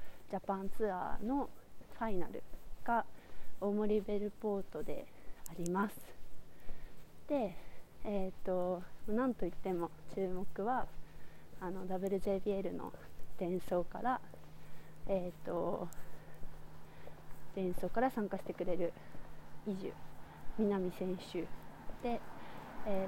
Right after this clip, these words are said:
ーと、イジュさん、イジュさん、まあ、南さんと、安江と、めぐちゃんと、私の四人で、えーと、ファイナルを戦います。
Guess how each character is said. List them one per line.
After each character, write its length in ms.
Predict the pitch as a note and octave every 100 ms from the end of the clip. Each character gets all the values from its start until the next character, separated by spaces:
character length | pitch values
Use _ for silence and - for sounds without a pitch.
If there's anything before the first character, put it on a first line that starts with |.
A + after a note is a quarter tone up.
| -
ー 20 |
と、 360 | G3+ F#3 F3+ F#3 F#3 F#3 - - - - - A3+ - - - - A#3+
イ 120 | A#3 G#3+
ジ 40 |
ュ 80 | F3+ - - - -
さ 60 | F#3
ん、 160 | F3 F#3+ - - A3
イ 40 |
ジ 60 | A3
ュ 100 | -
さ 80 | G3
ん、 60 | E3+ F#3+
ま 60 |
あ、 40 | G3
南 380 | A#3 G#3 F3+
さ 160 | - F3+
ん 40 | D4+ -
と、 200 | D#4 - - - - - - -
安 140 | G3+ -
江 180 | G3 F3+ - - -
と、 220 | C4+ A#3 - - - - -
め 120 | F#3+
ぐ 140 | F#3
ち 100 | -
ゃ 40 | E3
ん 60 | - -
と、 100 | B3+
私 420 | G#3+ - F#3 -
の 180 | G3 A#3
四 160 | F#3 F#3
人 300 | G#3+ G#3 E3+
で、 180 | - - - - - - -
え 60 | F3
ー 200 | F3 -
と、 80 | F#3+
フ 100 | A3
ァ 100 | F#3+
イ 20 |
ナ 140 | F#3
ル 80 | -
を 40 | - -
戦 380 | F#3+ F#3 F3 F3
い 80 |
ま 260 | E3+ F#3+
す。 60 | G#3